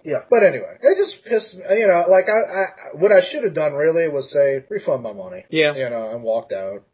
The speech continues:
Speaker 1: You know, 'cause I couldn't get the dollar back, so
Speaker 2: But at least, at least, you
Speaker 1: Right.
Speaker 2: know, you could've got something out of it.
Speaker 1: Right.
Speaker 2: Instead of a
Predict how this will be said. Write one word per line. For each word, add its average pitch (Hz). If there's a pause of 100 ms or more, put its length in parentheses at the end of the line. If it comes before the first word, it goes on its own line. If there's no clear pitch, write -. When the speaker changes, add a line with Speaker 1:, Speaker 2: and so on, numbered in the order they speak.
(120)
Speaker 1:
You 110
know, 101
'cause 131
I 160
couldn't 165
get 156
the 110
dollar 113
back, 95
so 104
Speaker 2:
But 147
at 135
least, 139
at 117
least, 120
you 131
Speaker 1:
Right. 117
Speaker 2:
know, 110
you 110
could've 110
got 101
something 101
out 101
of 101
it. -
Speaker 1:
Right. 104 (100)
Speaker 2:
Instead 110
of 101
a 98